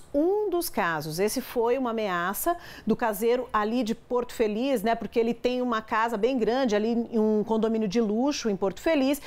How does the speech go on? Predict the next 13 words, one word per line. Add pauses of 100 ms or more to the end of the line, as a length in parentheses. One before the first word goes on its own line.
(140)
e
ele
teria
feito
ameaça.
Nesse
caso, (180)
houve
um
acordo
entre
as
partes,